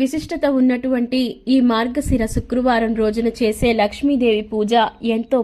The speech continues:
ప్రత్యేకం. మరి అంతటి విశిష్టతమైన ఈ లక్ష్మీదేవి పూజకు ఖచ్చితంగా కొన్ని ప్రత్యేకమైన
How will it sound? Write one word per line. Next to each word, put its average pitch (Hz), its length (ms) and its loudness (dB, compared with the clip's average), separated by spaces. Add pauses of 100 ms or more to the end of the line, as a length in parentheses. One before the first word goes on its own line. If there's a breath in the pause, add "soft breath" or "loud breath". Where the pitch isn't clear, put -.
(100)
ప్రత్యేకం. 214 540 -2 (420 soft breath)
మరి 233 160 2 (240)
అంతటి 240 460 -2
విశిష్టతమైన 233 760 -4 (180)
ఈ 214 120 -2
లక్ష్మీదేవి 220 640 -2
పూజకు 220 420 -4 (500 loud breath)
ఖచ్చితంగా 277 600 0 (440)
కొన్ని 320 300 4 (120)
ప్రత్యేకమైన 262 720 0